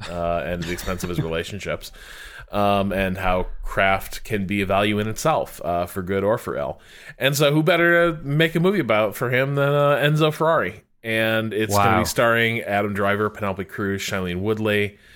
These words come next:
Speaker 1: Um, and apparently it's gonna be, like, it's gonna be taking place in nineteen fifty-seven, uh, which is kind of a, like, was kind of a low point for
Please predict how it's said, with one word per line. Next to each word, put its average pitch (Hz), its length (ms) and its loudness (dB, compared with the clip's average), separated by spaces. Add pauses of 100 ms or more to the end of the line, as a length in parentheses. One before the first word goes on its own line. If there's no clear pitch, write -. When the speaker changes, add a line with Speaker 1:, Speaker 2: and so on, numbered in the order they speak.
(420)
Speaker 1:
Um, 101 720 0 (400)
and 117 520 2
apparently 143 520 0
it's - 140 -2
gonna 147 140 0
be, 123 280 0
like, 107 260 -2
it's 117 200 -4
gonna 131 120 -4
be - 60 -8
taking 127 180 -2
place 117 440 -2
in 107 720 -2 (100)
nineteen 117 500 -4
fifty-seven, 123 1040 -4 (540)
uh, 107 460 2
which 117 300 0
is 110 160 -2
kind 113 360 -2
of 107 180 2
a, 95 560 -2 (640)
like, 98 200 -8
was 104 140 -6
kind 117 220 -2
of 107 60 2
a 98 60 4
low 87 300 0
point - 540 -4
for 107 580 0